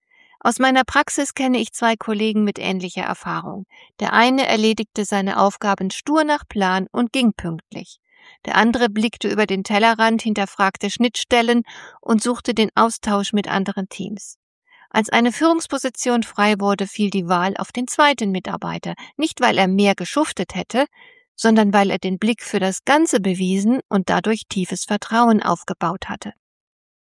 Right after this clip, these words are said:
Verantwortung zu übernehmen ist keine zusätzliche Last. Im Gegenteil, sie befreit aus der Passivität. Wer die Zusammenhänge versteht, agiert, statt bloß zu reagieren. Du wirst vom passiven Objekt, mit dem etwas geschieht,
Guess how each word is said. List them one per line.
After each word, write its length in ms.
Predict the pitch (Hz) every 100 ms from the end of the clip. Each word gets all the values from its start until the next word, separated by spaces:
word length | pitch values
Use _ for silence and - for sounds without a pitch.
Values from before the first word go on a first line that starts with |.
| _ _
Verantwortung 720 | - 180 254 285 277 277 247
zu 120 | 240
übernehmen 520 | 226 220 214 214 208 - - - -
ist 220 | 208 -
keine 300 | 226 233 220
zusätzliche 760 | - 220 208 190 - 185 180
Last. 520 | 175 226 240 - - - _ _ _ _
Im 160 | - 233
Gegenteil, 500 | 294 311 226 196 190
sie 120 | 202
befreit 680 | 208 196 - 214 240 302 -
aus 160 | 254
der 140 | - 254
Passivität. 960 | - 254 240 240 226 220 262 240 175 - _ _ _ - _ -
Wer 100 | 233
die 140 | 247
Zusammenhänge 640 | - 277 285 320 311 277 269
versteht, 680 | - 247 - - 262 302 -
agiert, 680 | - 262 220 294 214 175 - _ _ -
statt 260 | - 226
bloß 300 | 196 202 -
zu 220 | - 196
reagieren. 1200 | 175 190 214 175 - - 185 170 185 180 175 196 _ _ _ - - -
Du 120 | 240
wirst 240 | 254 294 -
vom 180 | 262
passiven 560 | - 285 302 320 302 277
Objekt, 560 | - - - 190 - 214
mit 180 | 202
dem 200 | 233 269
etwas 340 | 233 226 208 -
geschieht, 560 | 180 - 190 196 269